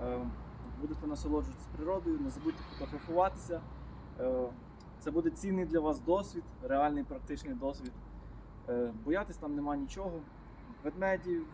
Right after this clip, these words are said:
зміїв, е, лосів, е, вовків там немає, є лише ваша банда крутецька, спортивна бігова. Гарний настрій, прекрасне озеро, е,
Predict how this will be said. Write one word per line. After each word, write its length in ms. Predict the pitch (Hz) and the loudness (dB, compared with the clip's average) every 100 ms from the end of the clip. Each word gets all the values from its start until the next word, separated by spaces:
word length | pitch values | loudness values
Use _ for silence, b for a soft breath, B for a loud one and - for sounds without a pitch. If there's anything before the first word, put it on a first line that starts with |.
| 131 | -10
зміїв, 880 | - - - 156 202 190 175 170 160 - - - - - - | -12 -4 2 4 4 4 4 4 2 -6 -14 -14 -14 -10 -4
е, 160 | 135 127 | 0 2
лосів, 680 | 131 175 185 - 175 160 143 | 4 4 2 -2 2 2 2
е, 240 | 123 123 123 120 117 | 0 2 2 0 2
вовків 360 | 151 160 196 - | 2 2 -4 -4
там 200 | 156 143 | -2 0
немає, 440 | 147 175 175 143 | 2 4 4 4
є 160 | 127 147 | 2 2
лише 220 | 135 131 | 0 2
ваша 280 | 131 127 113 | 2 2 0
банда 460 | 123 170 170 160 - | 4 4 4 0 -2
крутецька, 480 | 151 156 151 - 139 | -4 0 0 0 -8
спортивна 480 | - - 127 143 139 | -8 -12 -6 0 2
бігова. 400 | 127 131 127 127 - B B B B - | 2 2 2 2 0 B B B B -4
Гарний 320 | 254 151 208 277 | 4 6 6 6
настрій, 480 | 180 196 - 349 - - - - - - - | 6 4 0 -2 -2 -10 -16 -16 -16 -18 -2
прекрасне 680 | 156 156 175 180 175 139 123 | 2 6 8 8 6 0 4
озеро, 440 | 156 185 185 170 156 - - - - - - - - | 6 6 6 2 2 -4 -12 -12 -10 -10 -12 -12 -2
е, 320 | 123 120 120 | 2 4 4